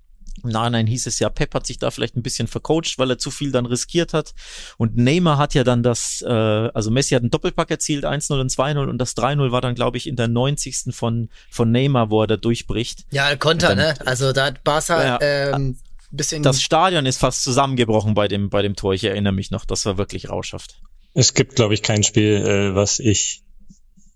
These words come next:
Speaker 3: äh, an erste Stelle vor diesem Spiel stellen würde. Ähm,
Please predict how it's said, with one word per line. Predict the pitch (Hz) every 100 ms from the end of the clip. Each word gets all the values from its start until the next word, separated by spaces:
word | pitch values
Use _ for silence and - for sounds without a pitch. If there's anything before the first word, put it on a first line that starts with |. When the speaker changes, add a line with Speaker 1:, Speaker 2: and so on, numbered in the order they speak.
| _ _ _ _ _ _
Speaker 3:
äh, | 107
an | 98 101 - 113 107 98
erste | 104 104 -
Stelle | - 101 95 95
vor | 107 95
diesem | 98 98
Spiel | - 98 98
stellen | 98 - 98 95
würde. | 98 101 98 - -
Ähm, | 107 98 98 98 98